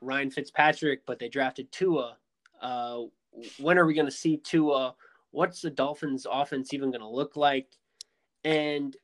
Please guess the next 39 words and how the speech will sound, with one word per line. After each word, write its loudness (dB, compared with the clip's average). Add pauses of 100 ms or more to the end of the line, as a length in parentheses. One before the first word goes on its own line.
(920)
Fitzpatrick, 2 (340)
you -12
know, -6
I, -4 (100)
I -6
think -4
last -4
year -6
there's -8
a -10
little -6
stint -10
of, -8
you -8
know, -6 (120)
Fitz -8
magic -2 (380)
where -2
he 0
kept, -2
like, -4
going -4
on -4
a -8
run -6
where -6
he -8
would, -14
like, -10
somehow -2
find -8
a -8
win. -2 (680)
And 0
he, -2 (300)
he's 2
getting 6
<laughs> -4
up -12